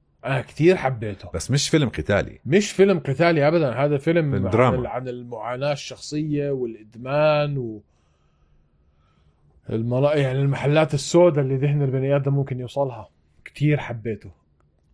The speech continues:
Speaker 1: شفت أداء من دوين ذا روك Johnson ما توقعته منه يعني.
Speaker 2: طيب،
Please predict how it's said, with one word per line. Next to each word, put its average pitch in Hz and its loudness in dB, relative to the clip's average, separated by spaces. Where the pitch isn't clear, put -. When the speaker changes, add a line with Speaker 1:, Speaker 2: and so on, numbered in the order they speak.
Speaker 1:
شفت 151 -2
أداء 135 2
من 120 -6
دوين 131 0
ذا 117 -2
روك 143 2
Johnson 139 -2
ما 131 2
توقعته 127 -4
منه 101 -4
يعني. 82 -12
Speaker 2:
طيب، 73 0